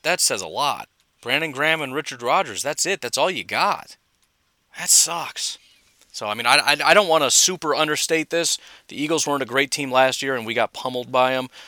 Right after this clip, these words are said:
Um, it's a team that kinda lines up well against the Packers. The problem is,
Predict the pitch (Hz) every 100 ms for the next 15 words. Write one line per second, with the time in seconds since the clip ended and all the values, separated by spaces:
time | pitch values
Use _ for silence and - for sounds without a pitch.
0 | - _ - 113 107 101 - - - _
1 | _ 131 123 113 - 147 131 123 - -
2 | 143 120 120 135 135 127 110 120 135 139
3 | 143 131 147 143 143 143 - - 147 160
4 | 156 139 123 117